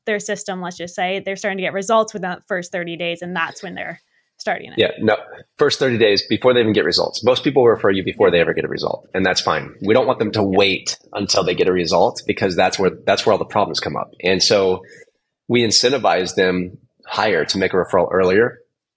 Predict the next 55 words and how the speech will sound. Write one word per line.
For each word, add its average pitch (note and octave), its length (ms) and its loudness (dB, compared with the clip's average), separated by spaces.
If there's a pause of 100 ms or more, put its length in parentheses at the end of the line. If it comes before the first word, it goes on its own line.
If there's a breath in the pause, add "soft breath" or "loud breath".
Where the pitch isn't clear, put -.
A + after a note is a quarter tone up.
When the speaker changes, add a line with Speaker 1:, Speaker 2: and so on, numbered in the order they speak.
Speaker 1:
Mm-hmm. F3 120 -16 (240)
Speaker 2:
And A2 140 2
on A#2 120 4
the C#3 60 4
onboarding G#2+ 400 2
call, F#2 220 4
we G2+ 80 4
let G2 160 2
them F#2 140 -2
know, F2+ 160 2
like, D#2+ 260 0
"Hey, G2+ 100 2
listen, F#2 300 0
you G2 60 0
don't A#2 100 2
have - 100 -6
to - 80 -8
sell D2+ 300 -2
anybody. A2+ 460 -2 (480)
Just - 280 -4
tell D2 200 -2
them," - 100 -6 (300)
right? E2 280 0
And G2 140 -2
so - 80 0
there's, A2 160 4
like, F#2+ 220 4
a - 20 4
little G#2 160 4
process G2 380 0
we F#2+ 60 -4
take F#2 160 -2
our F2 100 2
clients F#2 320 -2
through, G#2+ 240 2
but F2 160 2 (400 loud breath)
essentially G2+ 440 2
what F#2 140 2
we're F2+ 100 2
doing F#2+ 280 4
is E2+ 160 0
we're, F2+ 120 2
we F#2+ 120 -2
have, F#2+ 100 2
like, F2 140 0
a - 60 -4
standard F#2 400 0
referral A#2+ 300 2
incentive B2 360 0
and F#2 80 0
we F2 100 0
have E2 100 -2
a D#2 60 -2
bonus D#2 400 -4
incentive. B1 340 -6